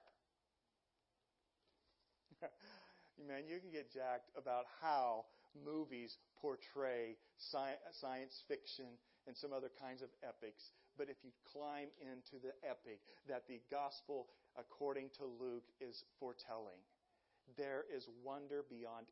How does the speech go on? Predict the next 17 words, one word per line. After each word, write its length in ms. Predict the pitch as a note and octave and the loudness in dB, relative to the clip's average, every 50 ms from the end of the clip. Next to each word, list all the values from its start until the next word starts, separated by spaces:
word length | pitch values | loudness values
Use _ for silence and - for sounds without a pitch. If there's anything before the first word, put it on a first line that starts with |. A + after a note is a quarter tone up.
| _ - | _ -8
anything 680 | D3+ C3+ C3 C3 A#2+ A2+ - - A#2+ A2 A2 G#2+ G#2+ G#2 A2 | -6 -6 -4 -4 -6 -8 -8 -8 -8 -8 -8 -10 -12 -12 -8
you've 340 | B2+ C3 B2 B2 B2 A#2+ - | -6 -4 -4 -4 -6 -6 -8
been 180 | A#2+ A2+ G#2+ A2 - | -8 -10 -8 -8 -10
able 320 | A2 G2+ G2 G#2+ G2+ G2+ - | -10 -10 -8 -8 -10 -10 -10
to 80 | - G#2+ | -12 -14
touch. 420 | - - - - - - - - - - - _ _ _ _ _ _ - - - - C3+ | -14 -14 -16 -18 -18 -18 -18 -18 -18 -18 -18 _ _ _ _ _ _ -20 -20 -20 -6 -2
That 140 | C#3+ C#3 C3+ - - _ - | -2 -2 -2 -4 -10 _ 2
God 360 | D#3 C#3+ C#3+ D3 D3+ D3+ D#3 E3 D#3 | 4 6 6 8 6 6 2 0 0
would 160 | D#3 D3 D3+ - - - | -2 -2 -4 -6 -12 -10
come 240 | C3+ A#2+ A2+ A2 G#2+ - - - - - - | -8 -6 -6 -6 -8 -10 -16 -20 -20 -10 -4
to 140 | C#3+ C3+ B2 | 0 0 0
a 60 | A#2 | 0
young 400 | A2+ A#2 C3+ C3+ C#3 C3+ C#3 C#3 A#2+ | 0 2 2 2 2 0 -2 -4 -4
virgin 400 | B2+ B2+ B2+ B2+ B2 B2+ A#2 A2+ | -4 -2 -2 -2 -4 -6 -8 -6
gal 340 | - A2 G#2 G2+ G#2 G2+ G2 - - - - - - | -4 -4 -4 -2 -4 -4 -6 -8 -14 -20 -16 -8 -4
and 200 | D3 B2+ A#2 A#2 - _ _ _ _ _ _ _ _ _ _ _ - - | -4 -4 -4 -6 -10 _ _ _ _ _ _ _ _ _ _ _ -14 -4
place 360 | - D3 D3+ D#3 F3 G3 - | 0 2 2 2 2 -2 -4